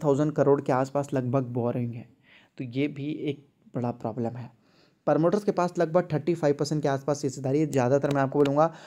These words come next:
फॉरेन डोमेस्टिक वाले हैं, जहाँ पर यहाँ पर, अ, माल उठा रहे हैं। तो मैं आपको बोलूँगा कि अगर मार्केट गिर रहा है, स्टॉक गिर रहा है, तो रीज़न समझ में आती है, लेकिन कंपनी में प्रॉफिट नहीं हो रहा है, इसके कारण मार्केट गिर रहा है, तो मैं आपको बोलूँगा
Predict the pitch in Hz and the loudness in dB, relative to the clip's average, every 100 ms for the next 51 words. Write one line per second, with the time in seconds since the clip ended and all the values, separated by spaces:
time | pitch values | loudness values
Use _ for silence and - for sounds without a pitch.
0 | 160 - 143 147 156 147 147 156 143 139 | -16 -2 2 4 4 2 0 2 4 4
1 | 131 143 170 139 131 139 135 123 175 208 | 2 0 0 0 2 2 2 2 2 2
2 | - 143 - 131 131 139 139 123 120 113 | -2 -14 -2 2 4 4 4 2 2 2
3 | 160 180 175 190 196 156 170 - 170 - | 2 0 2 4 4 4 4 0 -16 -8
4 | 190 - 147 196 190 135 151 160 240 196 | -8 -2 0 2 2 4 2 4 2 2
5 | 170 165 160 165 160 117 - - 156 139 | 2 2 2 2 2 0 -2 2 2 4
6 | 151 143 120 123 143 143 147 139 139 127 | 4 6 6 6 4 6 2 0 -4 -2
7 | 131 123 127 123 117 - 151 135 160 170 | 0 0 0 -2 -2 -10 -4 2 2 2
8 | 214 - 165 160 160 220 226 170 160 160 | -2 2 2 4 2 2 4 2 2 2
9 | 151 - 160 160 156 208 170 151 156 170 | 0 2 0 0 2 4 6 6 4 0
10 | 170 151 156 151 143 147 135 139 135 131 | 2 2 4 2 2 -2 0 4 4 4
11 | 147 139 135 147 135 139 | 2 2 4 4 4 4